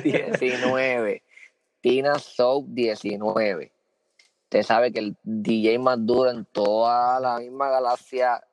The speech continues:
que Tina Soap es lo más duro, es D J Alex P R uno, la verdadera bestia, D J Alex P R uno. Si usted necesita a alguien que lo ayude con las redes o con su negocio,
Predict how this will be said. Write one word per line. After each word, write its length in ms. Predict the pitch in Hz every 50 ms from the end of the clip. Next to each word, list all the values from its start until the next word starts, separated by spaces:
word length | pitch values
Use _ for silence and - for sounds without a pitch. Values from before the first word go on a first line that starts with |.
| _ _ _
que 160 | - - 123 107
Tina 240 | - 110 110 110
Soap 240 | - - - 117 120 123
es 20 |
lo 100 | 127 127
más 140 | 131 135 127 117
duro, 360 | 117 143 147 147 135 127 123
es 260 | 123 127 127 135 - _ _ _ _ _ _ _ _ _ _ _ _ _ _
D 260 | 104 110 110 104 101
J 140 | 101 104 107
Alex 160 | 110 117 - _
P 140 | 117 117
R 200 | 117 110 113 107
uno, 220 | 104 101 98 95 98
la 160 | 98 95 98
verdadera 580 | 98 101 101 98 98 95 95 101 104 113 110 104
bestia, 500 | 104 101 101 - _ - 95 98 95 92
D 220 | 98 98 98 98
J 100 | 98 98
Alex 220 | 98 104 117 110 - _
P 240 | - 101 - - 101
R 300 | 107 110 107 117 113 - _
uno. 440 | - 131 143 165 175 170 180 190 208 - _ _ _ _ _ _ _ _ _
Si 160 | - - -
usted 240 | - - - 104 104
necesita 500 | 104 101 - 104 104 - 107 110 - 107
a 40 | 98
alguien 220 | 104 101 107 107 98
que 100 | - 110
lo 60 | 104
ayude 240 | 98 98 104 104 98
con 100 | - 98
las 100 | 92 98
redes 480 | 104 107 120 127 131 131 127 127 127
o 60 | 123 113
con 180 | - 98 104
su 120 | - - 101
negocio, 840 | 98 92 101 110 117 131 135 - - 151 151 143 139 143 139 -